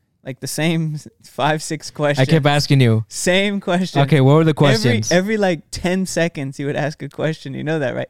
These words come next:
Speaker 1: Ev-, literally. And this is no joke.
Speaker 2: Okay, I remember
Speaker 1: When you
Speaker 2: that.
Speaker 1: say, when
Speaker 2: No,
Speaker 1: you
Speaker 2: but
Speaker 1: say, when you say literal, it's like, oh, someone's being hyperbolic or just, like, trying to exaggerate. <laughs> Literally, every ten seconds,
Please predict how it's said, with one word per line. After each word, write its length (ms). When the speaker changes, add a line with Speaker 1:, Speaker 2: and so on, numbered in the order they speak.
Speaker 1:
Ev-, 220
literally. 800
And 120
this 160
is 140
no 240
joke. 240
Speaker 2:
Okay, 200
I 40
remember 220
Speaker 1:
When 80
you 80
Speaker 2:
that. 60
Speaker 1:
say, 100
when 100
Speaker 2:
No, 120
Speaker 1:
you 60
Speaker 2:
but 120
Speaker 1:
say, 200
when 160
you 80
say 200
literal, 520
it's 160
like, 280
oh, 260
someone's 320
being 260
hyperbolic 800
or 100
just, 220
like, 200
trying 180
to 60
exaggerate. 580
<laughs> 100
Literally, 960
every 260
ten 380
seconds, 500